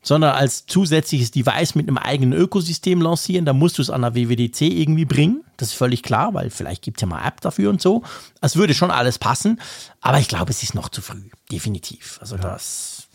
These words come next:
Speaker 1: das wäre eine riesen Überraschung, wenn irgendein Wort darüber verloren würde. Aber es ist halt cool. Apple spielt genau bei diesen Einladungen mit solchen Dingen. Und es ist immer so, und das können sie unglaublich gut,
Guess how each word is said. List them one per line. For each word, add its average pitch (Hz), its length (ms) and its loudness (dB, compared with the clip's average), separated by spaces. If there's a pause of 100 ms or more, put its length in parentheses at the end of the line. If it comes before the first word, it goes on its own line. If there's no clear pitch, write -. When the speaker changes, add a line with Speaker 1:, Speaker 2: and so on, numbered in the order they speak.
Speaker 1:
das - 160 -2
wäre 147 100 4
eine 131 180 6
riesen 127 640 0
Überraschung, 92 640 -6
wenn 101 140 -10
irgendein 180 720 2
Wort 123 220 2
darüber 117 300 2
verloren 120 540 0
würde. 131 440 2 (760)
Aber 160 120 4
es 180 80 2
ist 185 60 2
halt 214 200 0
cool. 277 300 4
Apple 170 240 -2
spielt 233 400 -2
genau 165 320 2
bei 165 180 0
diesen 151 220 0
Einladungen 143 800 0
mit 131 240 0
solchen 135 320 2
Dingen. 165 400 4 (520)
Und 147 200 2
es 143 120 -2
ist 170 220 -6
immer 220 320 4
so, 185 240 4
und 190 220 2
das 147 120 -2
können 151 260 0
sie 139 180 -2
unglaublich 165 600 2
gut, 156 380 0